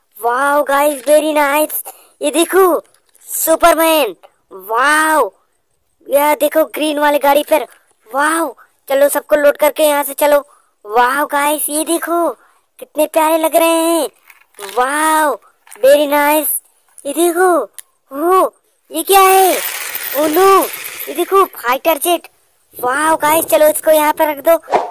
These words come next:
वाओ, very nice। देखो, petrol tank। वाओ guys, ये देखो,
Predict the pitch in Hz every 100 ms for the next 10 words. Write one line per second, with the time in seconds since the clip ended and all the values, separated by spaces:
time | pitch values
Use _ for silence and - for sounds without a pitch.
0 | - - 247 277 311 320 311 214 _ _
1 | - - 240 262 262 294 311 320 320 330
2 | - - - - - - 320 359 339 -
3 | - - 302 311 330 359 320 - - -
4 | - - - _ _ _ _ _ _ _
5 | _ _ _ _ _ _ _ _ _ _
6 | _ - - - - _ _ _ _ _
7 | - - - - - - - - - -
8 | - - - - 269 285 269 294 294 294
9 | 330 339 339 311